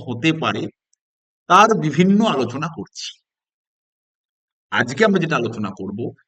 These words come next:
স্কুল ও শ্রেণীকক্ষ ম্যানেজমেন্ট, অর্থাৎ স্কুল and ক্লাসরুম ম্যানেজমেন্ট থেকে কি প্রশ্ন আপনার কপালে জুটতে চলেছে।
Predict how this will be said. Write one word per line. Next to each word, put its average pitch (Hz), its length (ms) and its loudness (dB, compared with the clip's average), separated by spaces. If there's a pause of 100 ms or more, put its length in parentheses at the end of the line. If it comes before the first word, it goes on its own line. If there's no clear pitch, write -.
(120)
স্কুল 226 840 0
ও 190 360 -2
শ্রেণীকক্ষ 180 800 0
ম্যানেজমেন্ট, 113 880 -2 (540)
অর্থাৎ 120 480 -2
স্কুল 196 600 -2 (140)
and 175 260 -6
ক্লাসরুম 123 640 -6
ম্যানেজমেন্ট 117 680 0
থেকে 139 180 -12
কি 110 240 -14
প্রশ্ন 160 540 -12 (540)
আপনার 117 280 -4
কপালে 113 440 -4
জুটতে 110 440 -6
চলেছে। 110 680 -4